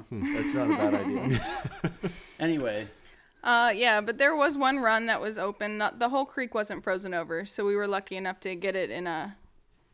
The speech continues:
Speaker 4: you know, a channel they were running and stuff, and just fingers crossed, and Wednesday we pulled
Speaker 1: Everything
Speaker 4: him out,
Speaker 1: all
Speaker 4: and
Speaker 1: worked
Speaker 4: everything
Speaker 1: out.
Speaker 4: all worked out, yeah. So I'm glad. We had seen a couple spots where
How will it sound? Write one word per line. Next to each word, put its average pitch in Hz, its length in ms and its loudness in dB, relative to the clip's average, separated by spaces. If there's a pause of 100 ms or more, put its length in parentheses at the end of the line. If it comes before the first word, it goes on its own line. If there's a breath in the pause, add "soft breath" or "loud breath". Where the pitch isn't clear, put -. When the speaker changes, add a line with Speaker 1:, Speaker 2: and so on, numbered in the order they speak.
(100)
Speaker 4:
you 202 120 -6
know, 180 160 -4
a 180 40 -4
channel 208 400 -2
they 185 140 -2
were 180 140 -2
running 180 360 -4
and 190 160 -10
stuff, 175 360 -4
and 190 280 -10
just 202 240 -14
fingers 190 380 -10
crossed, 190 580 -10
and 190 300 -12 (520)
Wednesday 190 480 -10
we 214 120 -10
pulled 208 140 -4
Speaker 1:
Everything 196 220 -2
Speaker 4:
him 196 60 -4
out, 196 220 2
Speaker 1:
all 220 80 0
Speaker 4:
and 202 100 -4
Speaker 1:
worked 202 140 0
Speaker 4:
everything 214 400 -2
Speaker 1:
out. 208 120 -4
Speaker 4:
all 214 60 -2
worked 220 260 -6
out, 214 280 -2
yeah. 196 260 -4
So 240 160 -8
I'm 262 120 -2
glad. 208 320 2
We 226 140 -4
had 233 180 -2
seen 269 280 -4
a 247 60 -6
couple 196 320 -6
spots 185 460 -4
where 185 280 -6